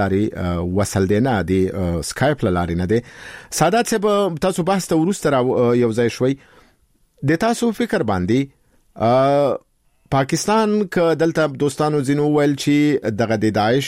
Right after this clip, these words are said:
وسنۍ کوم مخالفت چې په افغانستان کې دی یا چاودنو مسؤلیت اخلي یا فعالیتونه دي، دا په پاکستان کې د استخباراتو لخوا یا د نظامیانو لخوا یې، آه، دا په اصطلاح ملاتړ کیږي. ولې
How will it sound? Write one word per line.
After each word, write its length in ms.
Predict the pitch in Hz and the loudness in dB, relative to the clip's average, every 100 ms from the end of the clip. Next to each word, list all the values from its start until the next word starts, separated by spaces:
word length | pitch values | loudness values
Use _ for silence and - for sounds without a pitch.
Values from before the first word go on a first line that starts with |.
| - | -4
وسنۍ 640 | 117 107 - 104 117 120 - | -2 -2 -2 0 0 0 0
کوم 100 | 104 | 0
مخالفت 440 | 98 92 95 95 95 | 0 -2 -2 -2 -6
چې 60 | - | -2
په 120 | 95 87 | -2 -2
افغانستان 500 | 85 90 - 107 104 | -2 -2 -2 0 0
کې 120 | 104 | 0
دی 180 | 95 95 | 0 2
یا 140 | 92 | 0
چاودنو 420 | 87 85 85 107 101 | -2 -4 0 0 0
مسؤلیت 480 | 98 - 92 92 | -2 -2 -2 -2
اخلي 240 | 90 - 90 | -4 -2 -2
یا 120 | 78 - | -2 -2
فعالیتونه 500 | 80 76 - 113 101 | -4 -4 -2 0 2
دي، 240 | 95 101 92 | 2 0 0
دا 80 | 92 | -2
په 340 | 92 87 85 82 80 | -2 -2 -4 -4 -6
پاکستان 480 | - - 107 120 | -6 -4 0 0
کې 260 | 107 107 98 | 0 0 0
د 240 | 95 95 87 | 0 0 -2
استخباراتو 720 | - 82 - 87 101 110 - | -4 -6 -2 0 0 0 -2
لخوا 300 | 90 - 90 | -4 -2 -2
یا 180 | 85 80 | 0 -2
د 160 | 78 78 | -2 -4
نظامیانو 580 | 78 76 92 113 107 98 95 | -4 0 0 2 0 -2 -4
لخوا 240 | - 92 | -2 0
یې، 240 | 90 87 - - - _ 58 | 0 -2 -6 -20 -20 _ -4
آه، 460 | 82 82 85 85 | 0 0 -2 -2
دا 260 | 87 95 92 87 80 82 82 76 | -2 0 0 -2 -4 -4 -4 -2
په 80 | |
اصطلاح 320 | 80 - 90 87 | -4 0 0 0
ملاتړ 500 | 78 78 107 95 - | 0 -2 -2 -2 -4
کیږي. 260 | - 82 - _ _ - _ - _ - | -16 -16 -18 _ _ -20 _ -20 _ -2
ولې 440 | 156 233 214 143 | 0 2 2 0